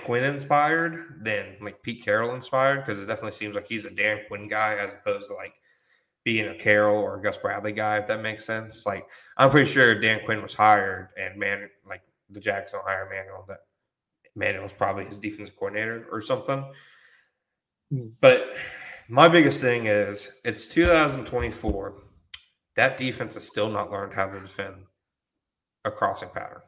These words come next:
Speaker 1: <laughs> That's, that's literally my biggest thing. Like, we're, we're just, we're still seeing that coaching tree get lit up, you know, like,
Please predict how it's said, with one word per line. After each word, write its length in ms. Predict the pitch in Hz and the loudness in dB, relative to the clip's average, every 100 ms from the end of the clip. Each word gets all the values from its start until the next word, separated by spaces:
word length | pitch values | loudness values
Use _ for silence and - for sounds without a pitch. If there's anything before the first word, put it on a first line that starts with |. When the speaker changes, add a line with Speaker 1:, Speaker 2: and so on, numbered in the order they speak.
| - - - - _ _ | -18 -18 -18 -20 _ _
Speaker 1:
<laughs> 920 | 233 - 262 - 226 - - - - | 6 10 10 10 10 6 -2 -2 2
That's, 300 | - 170 - - - 262 | 6 6 6 -8 -10 2
that's 360 | 185 - - 170 | 8 10 10 10
literally 260 | 170 170 | 12 12
my 160 | 151 139 | 10 8
biggest 360 | 135 131 - | 6 0 -2
thing. 180 | - 113 | 2 2
Like, 180 | 107 110 - - - - - - | 2 -2 -6 -14 -14 -16 -20 -2
we're, 340 | 147 185 - 147 | 8 8 6 0
we're 180 | 170 170 | 4 4
just, 360 | - 196 - | 4 -4 0
we're 140 | 165 156 | 4 4
still 240 | 208 190 | 4 2
seeing 260 | - 185 175 | 6 6 8
that 160 | 123 | 4
coaching 340 | - 147 151 135 | 4 2 2 -4
tree 220 | - 113 | -2 -2
get 220 | 110 - | -2 -4
lit 220 | 107 113 | 0 2
up, 260 | 110 101 - - _ _ _ - | 4 2 -4 -20 _ _ _ -12
you 160 | 113 | -4
know, 220 | 98 90 87 | -4 -4 -8
like, 200 | 104 - | -6 -8